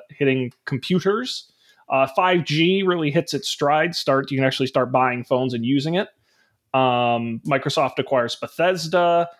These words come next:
Oculus Quest two was released. Um, the rise of Zoom and video chat and, and work from home, um, all happened that year.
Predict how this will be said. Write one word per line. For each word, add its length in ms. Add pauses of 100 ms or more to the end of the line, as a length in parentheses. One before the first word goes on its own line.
(140)
Oculus 460
Quest 400
two 260
was 260
released. 640 (580)
Um, 760 (1000)
the 100
rise 340
of 100
Zoom 420
and 160
video 360
chat 480
and, 280
and 220
work 240
from 160
home, 440 (680)
um, 560
all 160
happened 400
that 140
year. 500